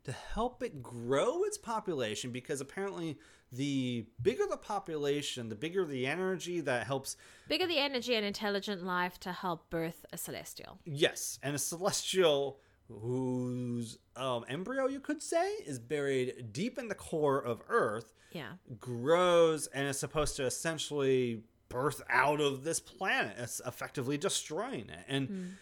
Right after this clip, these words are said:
Speaker 1: it's, I think this is a very interesting dilemma that they created, which is like, okay, well, literally universes have been created this way. And in order for universes to be created,
Speaker 2: Continuously created.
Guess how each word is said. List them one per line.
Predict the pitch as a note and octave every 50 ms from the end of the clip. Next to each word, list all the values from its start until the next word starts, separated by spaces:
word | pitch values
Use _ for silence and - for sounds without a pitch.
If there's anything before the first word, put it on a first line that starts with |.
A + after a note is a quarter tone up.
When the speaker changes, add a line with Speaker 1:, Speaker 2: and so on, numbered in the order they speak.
| - - - - - _ _ -
Speaker 1:
it's, | E3+ F#3 F3+ - - - -
I | - A3 C4 C#4
think | C#4 - F3+ C#3+ -
this | D#3 C#3+ D3+
is | D3
a | C3+
very | A#2 G#2 - C#3 D3 D#3 E3 D#3 C#3+
interesting | C#3+ C3 - B2 - - C#3+ B2 A2+
dilemma | A#2 G#2 A2+ A#2 A#2 A#2 A2
that | G2+ F#2 -
they | A#2+ A2 G#2+ F#2+
created, | - - - - B2 B2 C3 C3 B2+ B2+ G#2 F2+ F2+
which | A2 G#2+ -
is | B2+ A#2 A#2 A2+ G2+ -
like, | A#2+ A#2 A2+ - - F3+
okay, | F#3 - E3+ D3
well, | C3+ C3 D3 D3 C#3+ C#3 C3 - - - - - - _ _ _ - C3+ C#3 D3+ F3 A#3 D#4+ G#4 A4+ G#4
literally | - - - C#4+ D4 C4 B3 A#3 G#3 G3+ G3+ F3+ F3 E3 D#3 D3+ D3 C#3 C3+ B2+ C3 B2+ - _ -
universes | C3+ C3 D3+ A#3+ C#4+ D#4 D4+ C#4 C4+ A#3+ G3+ D#3+ F3 F#3+ F3+ E3+ D#3+ C#3 - D#3+ D#3 C#3+
have | D3+ D3 C#3
been | C#3+ D3+ D3 C#3
created | - - D#3+ D#3 D3 D3+ D3 D3+ D#3 D3+ C3 B2 A#2 A2 G#2+
this | G#2+ G#2+ G2+ - -
way. | A2 G2 G2 F2+ D2 - C#2+ D2+ E2+ G2+ _ _ _ _ _ _ _ _ _ -
And | D#3+ E3+ F3+
in | F#3 F#3 F#3+ F#3+ - -
order | G3 A#3 B3 B3 B3+ B3+ B3 B3 B3 B3 A#3+
for | - - - G#3+ G#3 G3
universes | F3 D#3 C3+ C3 D3 G#3+ C4 D#4 E4+ E4+ D#4 C#4+ C4 A3+ A3 A3 G#3+ G#3 - F#3+ F3+ -
to | - G3
be | F3 F#3 F3
created, | - - D#3 D#3 D#3 D#3+ E3+ F3 F#3+ G#3 G3 - - G2
Speaker 2:
Continuously | - A3 G#3+ - C#4 C#4 B3+ G#3+ G3 F#3+ F#3+ - - E3 D#3
created. | - - - D#3 B2+ F#2 - - - E2 G2 D3+ A#3